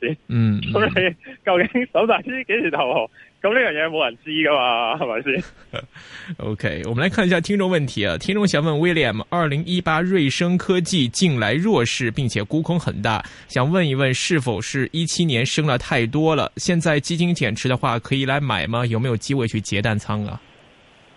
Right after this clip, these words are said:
Speaker 1: 呃，其實係因為佢升得太多。
Speaker 2: 係。
Speaker 1: 其中一個原因，另外一個就係啲數唔配合咯。咁啲數唔行啦，咁開始，咁你手機個個都係咁。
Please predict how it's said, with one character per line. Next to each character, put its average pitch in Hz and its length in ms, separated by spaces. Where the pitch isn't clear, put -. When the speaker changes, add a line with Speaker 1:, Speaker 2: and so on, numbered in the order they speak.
Speaker 1:
呃， 156 320
其 147 80
實 127 100
係 127 380
因 220 160
為 139 220
佢 120 480
升 151 340
得 151 140
太 107 360
多。 113 400
Speaker 2:
係。 98 240
Speaker 1:
其 120 160
中 170 140
一 - 20
個 147 120
原 101 180
因， 123 300
另 139 100
外 147 140
一 202 40
個 170 160
就 143 80
係 131 160
啲 175 180
數 165 60
唔 117 200
配 113 180
合 110 120
咯。 113 360
咁 127 100
啲 220 140
數 135 160
唔 110 120
行 101 100
啦， 110 560
咁 131 80
開 135 280
始， 120 140
咁 120 100
你 107 60
手 101 220
機 123 140
個 117 180
個 110 80
都 107 140
係 101 180
咁。 90 160